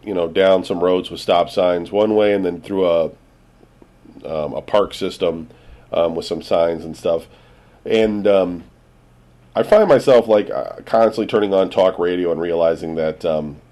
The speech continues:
I kinda wanna blast out an <laughs> oblast while I'm driving. I may actually try to, um, throw on a, uh, a headset and just record, like, a twenty-minute oblast on the way to work and, and a follow-up twenty minutes afterwards, and then combine them and send them out as an episode. I'm not sure how that's gonna work out,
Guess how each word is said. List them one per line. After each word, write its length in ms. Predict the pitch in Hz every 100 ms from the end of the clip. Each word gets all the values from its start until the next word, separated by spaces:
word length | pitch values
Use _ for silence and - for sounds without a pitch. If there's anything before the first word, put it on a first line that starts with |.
| _ -
I 80 | 92
kinda 260 | - 110
wanna 240 | 98 95 78
blast 500 | 69 87 92 92 101
out 180 | 92
an 100 | 82
<laughs> 120 | 80 78
oblast 460 | 110 107 110 120
while 200 | 95 90
I'm 100 | 87
driving. 520 | 90 87 98 117 135 - - - -
I 140 | - 190
may 240 | 226 185
actually 480 | 139 127 - 107 90
try 480 | - 104 95 95 90
to, 420 | - 95 87 85
um, 300 | 80 73 73 - -
throw 380 | - 107 104 98
on 280 | 95 95 90
a, 240 | 87 82
uh, 280 | 78 73 73 - _ _ -
a 80 |
headset 640 | - 107 95 - 90 80 - _ _ _ -
and 200 | 92 92
just 180 | 110
record, 400 | 101 - 110 104
like, 140 | 92 85
a 40 |
twenty-minute 640 | - 110 101 95 95 90 - - _ _ _
oblast 500 | 98 101 98 95 95
on 80 | 98
the 80 | 87
way 160 | 87 92
to 80 |
work 260 | 82 90 92
and, 140 | 92
and 240 | 82 - 87
a 40 |
follow-up 380 | - 92 92 90
twenty 240 | - 104 90
minutes 260 | 90 85
afterwards, 420 | 87 85 92 92 -
and 80 |
then 100 | 90
combine 440 | 80 87 82 87 90
them 160 | 95
and 100 | 87
send 200 | 78 95
them 80 | 85
out 140 | 85 85
as 80 |
an 80 | 82
episode. 460 | 87 101 - 107 110
I'm 380 | - - - -
not 140 | 117
sure 160 | - -
how 60 | 123
that's 180 | 110 -
gonna 120 | 98
work 240 | 87 78
out, 200 | 80 67